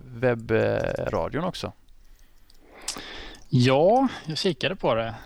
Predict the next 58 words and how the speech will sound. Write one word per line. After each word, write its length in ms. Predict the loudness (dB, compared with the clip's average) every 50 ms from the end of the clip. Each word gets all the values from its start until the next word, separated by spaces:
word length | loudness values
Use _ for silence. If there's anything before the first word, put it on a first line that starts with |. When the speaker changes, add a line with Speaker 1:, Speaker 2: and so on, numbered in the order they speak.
| -16
Speaker 2:
lite 200 | -14 -12 -12 -8
snabbt 340 | -4 -2 -2 -2 -2 -4 -4
här, 260 | -4 -4 -4 -4 -10 -16 -18 -18
precis. 400 | -18 -16 -14 -14 -14 -14 -8 -4
Men 80 | 0 0
jag 100 | 2 2
vet 180 | 0 0 -2
att 80 | -4 -6
du 60 | -4 -4
har 40 |
nämnt 260 | -2 -2 -2 -2 -4 -4
det 80 | -4
innan, 320 | -4 -2 -2 -2 -2 -4 -6
tror 140 | -6 -8
jag. 80 | -10 -12 -16 -18 -20 -20 -12 -6 -4 -2
Speaker 1:
Mm, 100 | -2 0 0
jag 120 | 0 0 0
f-, 200 | -2 -6 -6 -4
kommer 180 | -2 -2 -2 0
inte 100 | 2 2
ihåg 160 | 2 2 0
om 80 | 0
jag 40 | -2
har 60 | -2
tagit 140 | -2 -2 -2
upp 140 | -2 -2 0
det 60 | 0
i 40 | 0
webbradion 440 | 0 0 0 0 -2 -2 -4 -6 -6
innan 260 | -6 -6 -6 -6 -6
eller 160 | -6 -6 -6
om 100 | -8 -6
det, 280 | -6 -6 -6 -6 -8 -10 -14 -18 -20 -20 -12
men 120 | -6 -2 0
nu 80 | 0 2
Speaker 2:
Vi 60 | 4
Speaker 1:
börjar 200 | 6 6 6 8 6
Speaker 2:
har 40 | 4
Speaker 1:
det 40 | 2 0
fyllas 420 | -2 -2 0 2 2 2 2 0
med 80 | -2 -4
innehåll 320 | -2 -2 -2 -2 -2 -2
i 20 |
alla 120 | -2 -2 -2
fall. 180 | -4 -4 -6 -8 -16 -20 -20 -20 -12 -4
Speaker 2:
Just 240 | -2 -2 -2 0 -2
Site 420 | -2 0 0 0 -2 -2 -2 -2
Direct 320 | -2 -2 -2 -4 -6 -8 -8
är 60 | -6
ju 100 | -4 -4
jätteglada 640 | -4 -4 -6 -6 -8 -8 -6 -4 -4 -4 -4 -4 -6
säkert 360 | -4 -4 -4 -6 -6 -12 -14
för 140 | -10 -10 -10
att 160 | -8 -8 -8
vi 240 | -8 -8 -6 -8 -10 -12 -16 -18 -18 -20 -20 -20 -20 -18
typ 180 | -14 -12 -10 -10
sponsrar 440 | -10 -10 -6 -6 -6 -6 -6 -6 -6
dem. 220 | -6 -8 -8 -10